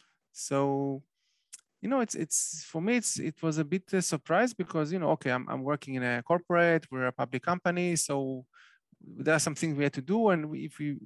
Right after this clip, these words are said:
we wouldn't, then our legal team would kind of push us to, to do them. Uh, but, you know, uh, so many other companies simply looks like they, they kind of just were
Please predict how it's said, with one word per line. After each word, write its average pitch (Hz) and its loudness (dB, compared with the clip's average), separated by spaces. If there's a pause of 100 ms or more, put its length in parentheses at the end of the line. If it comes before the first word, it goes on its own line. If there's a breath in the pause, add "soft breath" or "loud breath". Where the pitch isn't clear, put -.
we 143 -6
wouldn't, 165 -2
then 143 0
our 135 2
legal 143 2
team 139 -6
would 127 -14
kind 135 -4
of 131 -8 (680 loud breath)
push 170 4
us 135 2
to, 139 -2
to - -10
do 135 2
them. 214 2 (560 soft breath)
Uh, 135 4 (800)
but, 131 2
you 156 -6
know, 127 -4 (500)
uh, 120 -6 (100)
so 147 -2
many 156 2
other 147 2
companies 135 -4
simply 139 -4 (500)
looks 139 -4
like 135 -4
they, 127 0
they 127 -4
kind 131 -2
of 123 -8
just - -4 (2000 soft breath)
were 135 2